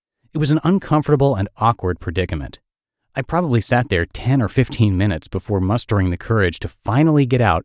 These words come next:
and ring that first doorbell. Thankfully, the entrepreneurial drive won out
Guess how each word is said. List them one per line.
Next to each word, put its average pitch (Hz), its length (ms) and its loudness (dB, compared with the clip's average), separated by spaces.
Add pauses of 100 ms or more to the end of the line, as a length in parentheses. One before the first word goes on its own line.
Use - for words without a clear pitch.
and 92 220 -4
ring 120 160 6
that 95 160 2
first - 300 -4
doorbell. 87 400 0 (680)
Thankfully, 123 460 0
the 107 160 -2
entrepreneurial 113 760 2
drive 92 440 2
won 110 260 2
out 95 240 -2